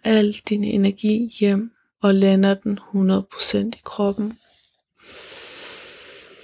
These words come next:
Og land det i kroppen. Du behøver ikke huske hver situation. Bare træk al din energi hjem på indåndingen.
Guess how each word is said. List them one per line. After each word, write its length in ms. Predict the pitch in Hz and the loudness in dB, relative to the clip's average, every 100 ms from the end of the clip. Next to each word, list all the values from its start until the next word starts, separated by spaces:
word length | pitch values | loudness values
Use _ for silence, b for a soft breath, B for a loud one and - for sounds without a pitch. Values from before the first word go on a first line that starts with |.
| B B B B B _ _ _ _ _ _ _ _ _ _ _ _ _ | B B B B B _ _ _ _ _ _ _ _ _ _ _ _ _
Og 200 | 262 254 | 2 4
land 520 | 247 226 202 190 185 190 | 6 6 4 2 2 -2
det 100 | 185 | -6
i 80 | - | -8
kroppen. 680 | - - 185 196 202 190 190 B B B B B B B B B B B - | -10 -6 -4 -4 -4 -6 -10 B B B B B B B B B B B -2
Du 100 | 208 | 0
behøver 380 | 220 220 208 | 4 4 4
ikke 140 | 214 196 | 0 0
huske 480 | - 208 - - 196 | 0 0 0 -2 0
hver 220 | 202 202 | 0 -2
situation. 800 | 196 - 202 196 - 208 214 196 | -6 -8 -6 -4 -4 -4 -6 -8
Bare 200 | 196 190 | -8 -8
træk 360 | - - 185 - - | -6 -6 -6 -6 0
al 320 | 208 208 202 | 4 4 4
din 200 | 208 196 | 2 2
energi 340 | 190 190 190 | 2 0 0
hjem 320 | 190 190 190 | 0 2 0
på 160 | 190 - | -4 -4
indåndingen. 800 | 214 208 214 214 208 208 208 208 | 0 2 2 2 2 0 -2 -6